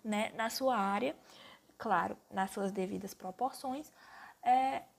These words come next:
sobre a obrigatoriedade, sobre a prevenção, né, do covid dezenove, medidas de prevenção, não só a vacina, mas, é, a, o distanciamento,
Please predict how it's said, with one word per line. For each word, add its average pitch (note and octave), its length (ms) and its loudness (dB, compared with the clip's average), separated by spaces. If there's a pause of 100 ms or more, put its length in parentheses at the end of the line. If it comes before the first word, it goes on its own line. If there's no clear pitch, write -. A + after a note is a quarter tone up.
sobre C4+ 640 0
a C4 180 4
obrigatoriedade, A3 1120 0 (240)
sobre G#3+ 500 -4
a G#3+ 100 -4
prevenção, A#3 920 -4 (300)
né, G#3 280 -2
do A3 120 -4
covid G#3+ 360 -4
dezenove, A3+ 560 0
medidas A#3+ 480 -2
de A#3+ 80 -4
prevenção, A3 580 -6
não B3 140 -8
só B3 240 -2 (300)
a G#3 140 2
vacina, C#4 640 -2 (260)
mas, G3+ 760 -2 (920)
é, G3+ 600 -2 (480)
a, G3+ 180 2
o G#3 80 2
distanciamento, A3+ 1120 -4